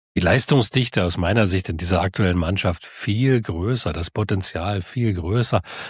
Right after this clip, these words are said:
Wir waren ja letztes Jahr schon verschossen in diese Mannschaft, wie toll die gespielt haben nach dem Aufstieg. Und im Sommer waren wir,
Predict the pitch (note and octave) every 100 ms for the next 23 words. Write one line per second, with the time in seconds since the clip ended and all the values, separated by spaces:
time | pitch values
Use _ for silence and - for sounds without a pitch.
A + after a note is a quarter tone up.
0 | - E2+ G2 A2+ G#2 C#3 - D3+ A2+ G2
1 | - G2 F#2 - - F2+ - A#2+ A2+ F2+
2 | G2 F#2 F#2 F2 F2+ G#2 G2+ F#2 G2 -
3 | F2+ G#2+ F#2+ F#2 F2+ F#2 A2 G#2+ F2+ -
4 | - - - F#2 F#2+ G2+ G#2 G#2+ A#2 G2+
5 | F#2+ G2 F#2+ E2+ G2 A2+ F#2+ G2+ G2 F#2